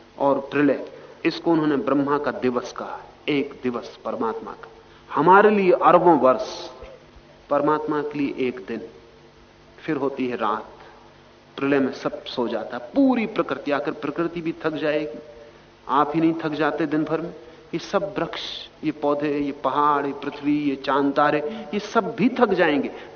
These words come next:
थकान की ये दृष्टि भारत को बड़ी साफ है कि आप जब थक जाते हैं तो हर चीज एक दिन थक जाएगी, चाहे कितनी ही लंबाई हो। जिस दिन सब चीजें थक के विश्राम में पड़ जाएंगी,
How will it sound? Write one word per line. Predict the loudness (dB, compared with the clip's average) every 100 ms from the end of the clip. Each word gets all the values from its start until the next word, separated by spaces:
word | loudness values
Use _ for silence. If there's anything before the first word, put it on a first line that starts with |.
| -4
थकान | 0 6 6 6
की | 2 2
ये | 2
दृष्टि | 2 -2 -4 -6
भारत | -2 0 -2 -4
को | -10 -2
बड़ी | -2 -2 -6 -16
साफ | -4 2 2 2 -4
है | -16 -18 -20 -20 -16 -8
कि | 6
आप | 10 10 10
जब | 4 4
थक | 2 2
जाते | 2 2 0
हैं | -2 -6 -16 -20 -20 -20 -20 -20 -20 -20 -16 -14
तो | -8 0
हर | 2 2
चीज | 2 0 0 0
एक | 0 2
दिन | 0 0
थक | -2
जाएगी, | 2 4 4 0
चाहे | -2 -2 -2
कितनी | -2 -2 0 2
ही | 2
लंबाई | 2 2 0 -2
हो। | -6 -14 -18 -20 0
जिस | 2 4
दिन | 2
सब | 4 6 6 4
चीजें | 2 2 2
थक | 0 -2 0
के | 0
विश्राम | 0 -2 0 0
में | 0 0
पड़ | 0
जाएंगी, | 2 0 0 -4